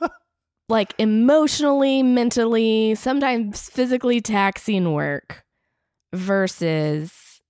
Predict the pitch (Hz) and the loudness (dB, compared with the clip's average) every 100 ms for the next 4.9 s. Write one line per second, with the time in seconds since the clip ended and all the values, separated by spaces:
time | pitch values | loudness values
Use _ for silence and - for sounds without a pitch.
0 | _ _ _ _ _ _ _ _ - 254 | _ _ _ _ _ _ _ _ -4 -2
1 | - 330 320 302 285 240 202 175 160 151 | -2 -2 -2 -4 -4 -4 -4 -2 -4 -4
2 | 147 151 151 - 156 143 147 143 143 147 | -6 -6 -8 -8 -8 -8 -8 -8 -10 -10
3 | 147 139 - 135 143 - - _ _ _ | -8 -8 -8 -10 -10 -14 -20 _ _ _
4 | _ 190 165 - 147 143 143 147 135 | _ -4 -2 -2 -4 -4 -6 -6 -10